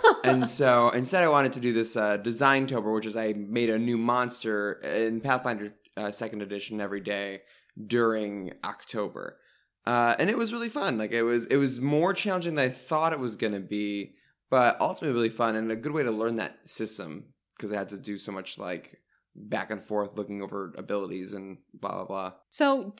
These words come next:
Speaker 2: d-, did you put, like, any prep work into it? Did you kind of have things ready to go?
Speaker 1: Oh, no, I mean, not at all. I think I had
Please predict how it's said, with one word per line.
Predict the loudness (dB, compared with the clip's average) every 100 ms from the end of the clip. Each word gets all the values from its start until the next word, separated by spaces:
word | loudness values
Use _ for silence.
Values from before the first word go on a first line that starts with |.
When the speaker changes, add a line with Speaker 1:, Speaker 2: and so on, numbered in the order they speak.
| -6
Speaker 2:
d-, | -2
did | 0 2
you |
put, | 2 2 2
like, | 0 0
any | 0 -2
prep | -2 2 2
work | 4 2
into | 2 0 2
it? | 2 4
Did | 2 2
you | 0 0
kind | -2 -4
of |
have | 0 2 2
things | 2 2
ready | 2 2
to | 0
go? | -2 4 4 6 4 2 2
Speaker 1:
Oh, | 4 4
no, | 6
I | 4
mean, | 4
not | 4 6
at | 6
all. | 6
I | 4
think | 2 4
I | 6
had | 4 0